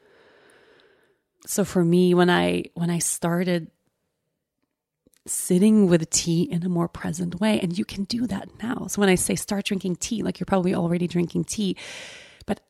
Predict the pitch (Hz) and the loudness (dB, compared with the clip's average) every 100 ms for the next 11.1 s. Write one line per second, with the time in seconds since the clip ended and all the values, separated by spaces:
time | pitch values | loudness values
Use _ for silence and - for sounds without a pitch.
0 | - - 185 - 180 175 - - 185 190 | -8 0 2 2 2 2 2 2 4 4
1 | 180 165 160 165 - 151 - - 170 170 | 4 2 0 -2 -4 -8 -6 -8 -10 -12
2 | - - - - 202 - 185 - - - | -12 -12 -10 -10 -8 -8 -12 -16 -18 -18
3 | - - - - 175 185 175 165 - 165 | -20 -20 -8 0 4 4 4 2 0 -2
4 | 151 - 160 147 139 - - 160 175 170 | -2 -6 -4 -4 -6 -6 -2 0 0 0
5 | 156 165 165 - - _ - 175 170 160 | 0 2 -2 -6 -20 _ -8 -6 -4 -8
6 | 160 - 233 247 233 226 180 - 180 185 | -12 -10 -4 -2 0 0 -2 -6 -6 -4
7 | 196 - 175 - - - - _ _ _ | -4 0 0 0 -6 -20 -20 _ _ _
8 | _ _ _ _ _ _ - - - - | _ _ _ _ _ _ -18 -18 -12 -4
9 | 165 196 180 170 160 - 151 - 170 170 | 0 2 2 0 -2 -6 -8 -6 -6 -4
10 | - 180 165 165 - - - 180 185 185 | -4 -4 -4 -10 -12 -14 -2 4 6 6
11 | 175 | 2